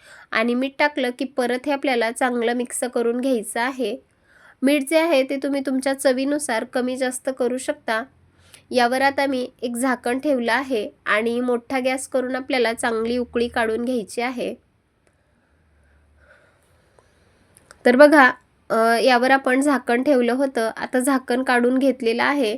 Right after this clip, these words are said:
आणि बघा, आपलं जे पाणी टाकलं आहे त्याला छान अशी उकळी येत आहे. तर मोठ्या गॅसवर आपल्याला चांगली उकळी काढून घ्यायची आहे.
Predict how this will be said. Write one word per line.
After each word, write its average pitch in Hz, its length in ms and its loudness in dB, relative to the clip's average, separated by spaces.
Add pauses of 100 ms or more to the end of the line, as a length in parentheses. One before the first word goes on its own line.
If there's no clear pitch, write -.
(540)
आणि 233 180 4
बघा, 269 380 0 (260)
आपलं 254 260 0
जे 254 140 2
पाणी 247 360 2
टाकलं 247 360 0
आहे 262 220 0
त्याला 240 240 -2 (120)
छान 262 160 0
अशी 262 220 -4
उकळी 247 320 -4
येत 254 240 -2
आहे. 247 300 -2 (560)
तर 247 100 2
मोठ्या 262 400 2
गॅसवर 269 360 0
आपल्याला 269 400 0
चांगली 247 360 -2
उकळी 247 300 -4
काढून 247 360 -2
घ्यायची 240 360 -2
आहे. 254 340 -2